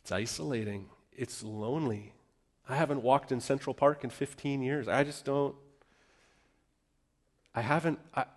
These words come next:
I thought I'd find it all here, and I found nothing. Hughes and Clooney and Leo,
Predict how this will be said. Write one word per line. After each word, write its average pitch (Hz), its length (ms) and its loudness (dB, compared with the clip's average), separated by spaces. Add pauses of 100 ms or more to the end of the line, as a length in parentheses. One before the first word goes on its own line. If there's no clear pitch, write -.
(220)
I 120 120 2
thought 156 420 4
I'd 143 100 2
find 135 380 2
it 110 80 0
all 147 260 4
here, 101 240 -12
and 98 180 -6
I 101 60 -2
found 101 640 -6
nothing. - 480 -10 (1900)
Hughes 175 720 10
and 123 160 2 (120)
Clooney 143 720 2 (800)
and - 120 -16
Leo, 147 540 -4